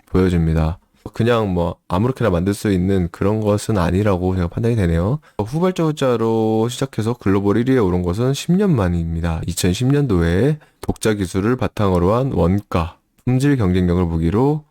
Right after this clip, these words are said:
이천십 년도 글로벌 일 위에 올라서 지금 이십이 년도니까 십이 년 동안 글로벌 일 위 자리를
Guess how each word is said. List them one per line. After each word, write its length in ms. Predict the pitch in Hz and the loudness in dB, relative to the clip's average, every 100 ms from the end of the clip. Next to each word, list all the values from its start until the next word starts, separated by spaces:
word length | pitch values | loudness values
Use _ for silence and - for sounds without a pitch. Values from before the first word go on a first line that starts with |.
| - | -4
이천십 460 | 85 87 87 - | 0 0 0 0
년도 560 | 127 123 95 80 101 143 - - | 0 0 0 0 0 -4 -10 -10
글로벌 420 | - 90 87 92 | -2 0 2 0
일 220 | - 123 127 | 0 0 2
위에 100 | 135 | 2
올라서 560 | 101 82 82 131 92 - | 2 0 -2 -2 -2 -6
지금 420 | - 107 117 117 | -8 -4 -2 0
이십이 320 | 98 98 110 95 | 0 0 0 0
년도니까 520 | 101 101 92 - 98 | 0 0 0 0 -2
십이 420 | - - 156 90 | -2 -4 -2 0
년 180 | 98 135 | 0 0
동안 520 | 113 92 85 95 151 | 0 2 2 0 -4
글로벌 420 | - 95 92 92 107 | -4 -2 2 2 0
일 120 | 123 | 0
위 60 | |
자리를 500 | 117 101 87 95 135 | 0 2 2 2 0